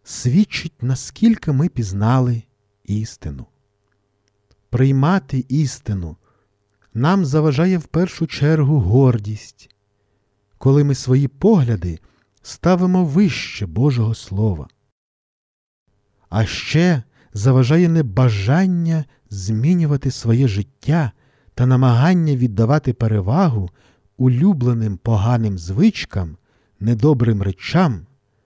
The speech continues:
негідним задоволенням. Ми пробуємо жити по цій істині.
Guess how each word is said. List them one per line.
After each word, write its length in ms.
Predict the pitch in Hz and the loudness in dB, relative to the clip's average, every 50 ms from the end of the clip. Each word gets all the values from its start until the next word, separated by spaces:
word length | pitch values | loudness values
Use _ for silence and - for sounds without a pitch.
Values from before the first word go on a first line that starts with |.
| _ _ _ _ _ _ - | _ _ _ _ _ _ -6
негідним 880 | 98 107 104 101 87 87 120 175 196 143 123 123 127 123 120 113 104 - _ _ _ _ _ _ _ _ _ _ _ _ _ _ - | -2 -2 0 0 0 0 2 2 2 2 0 -2 -2 -2 -2 -4 -8 -12 _ _ _ _ _ _ _ _ _ _ _ _ _ _ -18
задоволенням. 1040 | 98 90 85 95 98 82 95 87 76 76 90 101 90 78 76 73 69 69 65 67 - _ _ _ _ _ _ _ _ _ _ _ _ _ _ _ _ _ _ _ _ _ _ _ _ _ _ _ _ _ _ _ _ _ _ _ _ _ _ _ _ _ _ _ _ _ _ _ _ _ _ _ _ _ _ - | -14 -10 -6 -6 -4 -4 -4 -6 -4 -4 -4 -4 -4 -4 -8 -12 -12 -14 -16 -18 -20 _ _ _ _ _ _ _ _ _ _ _ _ _ _ _ _ _ _ _ _ _ _ _ _ _ _ _ _ _ _ _ _ _ _ _ _ _ _ _ _ _ _ _ _ _ _ _ _ _ _ _ _ _ _ -6
Ми 180 | 101 110 127 135 | -2 0 0 0
пробуємо 640 | 131 - 123 135 139 131 123 127 123 123 120 120 | 2 2 2 4 4 4 4 4 4 4 4 2
жити 580 | 107 95 101 131 156 151 - - 131 120 104 - _ _ _ _ _ _ _ _ - | 0 0 0 0 0 0 0 -2 -2 -2 -2 -4 _ _ _ _ _ _ _ _ -6
по 120 | - 98 | -6 -6
цій 480 | - - - - - 127 131 120 110 - _ _ _ _ _ - | -6 -6 -8 -4 -2 -2 -2 -2 -6 -10 _ _ _ _ _ -8
істині. 680 | 110 123 127 123 - - - - 85 76 69 71 76 - | -6 -4 -4 -4 -6 -10 -12 -12 -12 -12 -12 -14 -18 -20